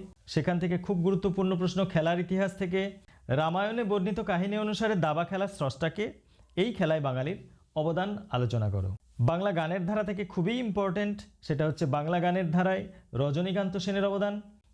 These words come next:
এই প্রসঙ্গে তোমরা লোকসঙ্গীতটাও দেখে রেখো, এই প্রসঙ্গে তোমরা লোকসঙ্গীতটা দেখে রেখো, লোকসঙ্গীত, ঠিক আছে?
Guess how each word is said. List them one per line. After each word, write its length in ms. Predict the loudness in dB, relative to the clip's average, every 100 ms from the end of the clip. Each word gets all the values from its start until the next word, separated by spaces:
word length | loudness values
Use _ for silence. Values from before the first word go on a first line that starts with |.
| 0
এই 120 | 0
প্রসঙ্গে 400 | 2 0 2 2
তোমরা 260 | 2 2 4
লোকসঙ্গীতটাও 800 | 2 0 0 2 2 2 0
দেখে 220 | 0 0 0
রেখো, 400 | 0 0 -4 -8 -20 _
এই 100 | 0
প্রসঙ্গে 420 | 2 4 4 4 4
তোমরা 480 | 4 4 2 0 -8 -20 _ _
লোকসঙ্গীতটা 1000 | 4 4 4 0 2 4 4 2 2 2
দেখে 320 | 4 2 4
রেখো, 300 | 2 2 -2 -4 -14 -4 4
লোকসঙ্গীত, 640 | 4 4 2 4 4 4 0 -16 -4
ঠিক 140 | 2 2
আছে? 300 | 2 -2